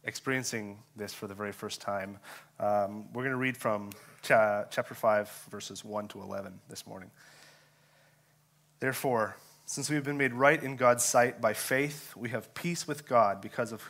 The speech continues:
what Jesus Christ our Lord has done for us. Because of our faith, Christ has brought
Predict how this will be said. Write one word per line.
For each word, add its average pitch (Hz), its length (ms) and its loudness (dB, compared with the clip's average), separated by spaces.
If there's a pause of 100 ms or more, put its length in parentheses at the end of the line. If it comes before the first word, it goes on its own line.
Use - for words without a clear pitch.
(120)
what 120 340 -2
Jesus 120 360 -6
Christ 117 440 -2
our 110 140 -4
Lord 107 280 -6
has 98 140 -12
done 101 260 -8
for 101 200 -12
us. 92 380 -14 (560)
Because 151 260 -2
of 160 80 2
our 156 80 4
faith, 117 400 -2
Christ 139 360 -2
has 120 120 -8
brought 110 420 2